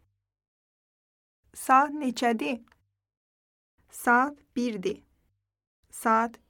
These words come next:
üçdür. Saat ondur. Bazar ertəsi. Birinci gün. Çərşənbə axşamı. İkinci gün. Çərşənbə. Üçüncü gün. Cümə axşamı.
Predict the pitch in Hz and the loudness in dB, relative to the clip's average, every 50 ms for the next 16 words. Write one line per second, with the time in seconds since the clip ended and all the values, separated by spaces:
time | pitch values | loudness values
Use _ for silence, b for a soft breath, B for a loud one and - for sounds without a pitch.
0 | _ _ 247 233 233 - - - - 220 226 - _ _ _ _ _ _ _ _ | _ _ -6 -6 -6 -8 -12 -10 -10 -12 -12 -12 _ _ _ _ _ _ _ _
1 | _ _ _ _ _ _ _ _ _ _ _ - - - - 220 214 214 226 226 | _ _ _ _ _ _ _ _ _ _ _ -20 -4 2 4 6 6 6 4 0
2 | - _ _ _ - 226 226 214 196 180 - - - _ _ _ _ _ _ _ | -6 _ _ _ 0 0 2 0 -2 -6 -8 -10 -10 _ _ _ _ _ _ _
3 | _ _ _ _ _ _ _ _ _ _ _ _ _ _ _ _ - 214 220 214 | _ _ _ _ _ _ _ _ _ _ _ _ _ _ _ _ 0 0 2 2
4 | 254 247 233 214 190 185 185 - - - - - - - _ _ _ _ _ _ | 0 0 0 0 -2 -4 -8 -12 -14 -16 -16 -20 -20 -20 _ _ _ _ _ _
5 | _ _ _ _ _ _ _ _ - 220 214 208 214 214 214 208 196 - - - | _ _ _ _ _ _ _ _ -2 0 0 0 0 -2 -4 -8 -8 -8 -12 -12
6 | 262 - _ _ _ _ _ _ _ _ _ _ _ _ _ _ _ _ _ _ | -12 -16 _ _ _ _ _ _ _ _ _ _ _ _ _ _ _ _ _ _
7 | _ _ _ _ _ - 240 233 233 233 - 247 233 226 226 233 226 220 226 - | _ _ _ _ _ -4 -2 -2 -2 0 -2 0 0 2 2 2 0 0 -2 -6
8 | - - - - - - - _ _ _ _ _ _ _ _ _ _ _ - - | -8 -8 -8 -10 -12 -16 -20 _ _ _ _ _ _ _ _ _ _ _ -20 -12
9 | - - 214 208 220 - 214 190 - 175 - - - _ _ _ _ _ _ _ | -6 -4 -2 -2 -2 -4 -4 -6 -6 -10 -12 -12 -20 _ _ _ _ _ _ _
10 | _ _ _ _ _ _ _ _ _ _ _ _ _ _ _ _ _ - - 240 | _ _ _ _ _ _ _ _ _ _ _ _ _ _ _ _ _ -6 -2 -2
11 | 226 220 226 - 233 214 214 202 196 190 175 202 - - _ _ _ _ _ _ | -2 -2 -2 -4 -4 -4 -4 -4 -4 -4 -4 -4 -8 -12 _ _ _ _ _ _
12 | _ _ _ _ _ _ _ _ _ 208 196 - - 214 202 202 214 208 202 190 | _ _ _ _ _ _ _ _ _ -8 -8 -6 -6 -6 -6 -4 -6 -6 -6 -6
13 | 190 - 220 254 - _ _ _ _ _ _ _ _ _ _ _ _ _ _ _ | -6 -8 -8 -12 -18 _ _ _ _ _ _ _ _ _ _ _ _ _ _ _
14 | _ _ _ - 220 233 233 247 233 214 208 - - - - - - - | _ _ _ -6 -4 -2 0 0 0 -2 -4 -6 -10 -10 -8 -8 -10 -10